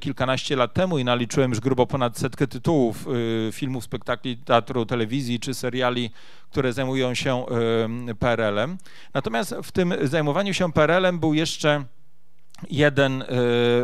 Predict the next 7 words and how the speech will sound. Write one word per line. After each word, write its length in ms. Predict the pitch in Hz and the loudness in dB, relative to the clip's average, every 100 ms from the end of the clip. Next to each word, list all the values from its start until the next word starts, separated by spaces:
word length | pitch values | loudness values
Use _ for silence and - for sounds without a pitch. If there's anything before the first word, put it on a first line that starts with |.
| 117 | 0
ważny, 500 | 131 135 120 117 120 | 2 4 4 0 0
e, 360 | 117 117 - - 113 113 117 117 117 | 0 -2 -4 -6 -6 -4 -2 -4 -2
ważny 340 | 135 120 123 | -2 0 -2
taki 260 | 127 - 120 | -4 -4 0
punkt, 380 | 147 120 95 | 2 2 -2
mianowicie 500 | 147 120 120 139 - | -4 -4 -2 -4 -6
pokazywanie 800 | 147 139 135 117 110 123 127 123 | -4 -4 -4 -4 -2 -2 0 -2